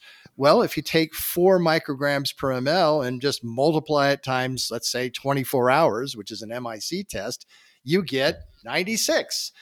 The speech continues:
And so that begins to give you some insights into how much drug that you're gonna have to get to in vivo to do that. It may not, that may not be the metric. You may find,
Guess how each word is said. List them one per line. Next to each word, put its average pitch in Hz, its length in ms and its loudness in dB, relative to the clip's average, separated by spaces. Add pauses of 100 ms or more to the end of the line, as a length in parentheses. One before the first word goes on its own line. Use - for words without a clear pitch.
(220)
And 143 160 -4
so 202 300 4
that 202 460 0
begins 190 640 -2
to 175 140 -4
give 175 340 -2
you 175 260 -2
some 156 300 -4
insights 113 920 -4 (280)
into 151 380 0
how 170 380 0
much 180 360 -2
drug 156 540 0
that 139 200 -4
you're 156 160 0
gonna 139 220 -4
have 131 340 -2
to 123 140 -6
get 135 300 -4
to 127 380 -4 (300)
in 131 220 -6
vivo 123 500 -2
to 113 160 -10
do 135 220 -2
that. - 220 -10 (200)
It 135 100 -4
may 233 140 4
not, 233 280 2
that 175 220 4
may 190 140 4
not 180 300 4
be 165 140 6
the 139 120 2
metric. 147 540 2
You 127 100 0
may 143 180 0
find, 151 480 2